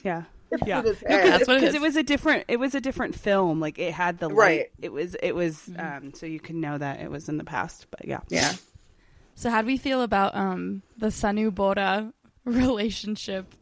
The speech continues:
Speaker 3: in general?
Speaker 1: So in the beginning, I could not <laughs> stand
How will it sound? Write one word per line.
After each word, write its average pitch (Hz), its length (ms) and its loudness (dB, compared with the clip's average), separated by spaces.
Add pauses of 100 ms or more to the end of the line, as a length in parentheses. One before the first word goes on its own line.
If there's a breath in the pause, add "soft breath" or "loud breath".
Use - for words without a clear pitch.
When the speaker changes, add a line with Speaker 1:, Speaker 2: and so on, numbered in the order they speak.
(120)
Speaker 3:
in 208 140 -6 (120)
general? 233 580 0 (420)
Speaker 1:
So 269 340 6
in 269 80 6
the 277 60 4
beginning, 233 500 2
I 202 100 2
could - 280 2
not 214 260 2
<laughs> - 120 -6
stand 262 580 4